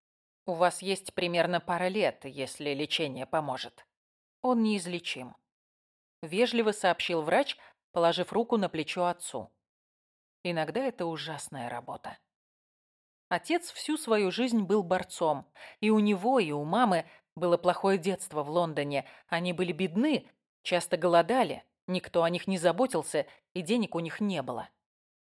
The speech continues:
Они нашли друг друга в подростковом возрасте и были вместе со дня первой встречи.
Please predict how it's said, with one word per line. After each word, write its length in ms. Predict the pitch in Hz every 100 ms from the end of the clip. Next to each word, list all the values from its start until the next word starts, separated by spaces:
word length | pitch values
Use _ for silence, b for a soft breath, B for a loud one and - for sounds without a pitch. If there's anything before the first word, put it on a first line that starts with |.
| _
Они 260 | 165 180 277
нашли 340 | 247 - 254
друг 280 | 214 202 175
друга 280 | 190 262 254
в 100 | 247
подростковом 720 | 202 180 185 - 233 185 170
возрасте 680 | 156 185 180 240 - 330 311 B B
и 80 | -
были 200 | 175 190
вместе 460 | 165 175 226 - 311
со 200 | - 185
дня 240 | 170 226
первой 340 | 240 240 254 262
встречи. 640 | - - 226 143 123